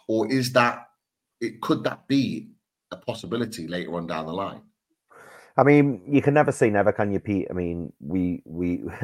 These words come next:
Speaker 2: <laughs> I think it's the worst kept secret that we've, we're probably the richest club in the world. Um, but that is on the proviso that we have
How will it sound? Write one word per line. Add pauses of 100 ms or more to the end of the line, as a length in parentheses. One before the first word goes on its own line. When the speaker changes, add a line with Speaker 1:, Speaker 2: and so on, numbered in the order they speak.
(100)
Speaker 2:
<laughs>
I
think
it's
the
worst
kept
secret
that
we've,
we're
probably
the
richest
club
in
the
world. (140)
Um, (420)
but
that
is
on
the
proviso
that
we
have